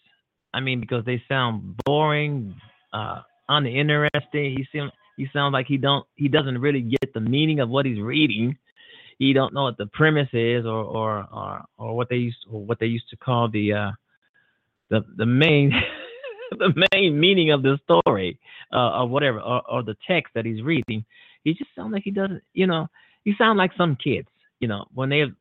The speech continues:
when you know they don't know what they're reading, they, they're just reading words. Donald Trump, when he reads, he sounds like he's just reading words.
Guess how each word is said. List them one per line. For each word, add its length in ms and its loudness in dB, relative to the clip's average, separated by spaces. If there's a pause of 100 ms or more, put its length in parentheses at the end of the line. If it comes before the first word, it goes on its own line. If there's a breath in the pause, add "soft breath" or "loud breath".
when 160 -4
you 100 4
know 180 4
they 120 6
don't 200 4
know 120 4
what 140 2
they're 160 -2
reading, 360 2
they, 140 -2 (260)
they're 120 4
just 200 -2
reading 380 0
words. 340 -2 (640)
Donald 300 2
Trump, 200 0 (160)
when 140 0
he 80 2
reads, 260 2
he 140 -6
sounds 140 -2
like 140 -4
he's 120 -4
just 220 -4
reading 460 -2
words. 340 -2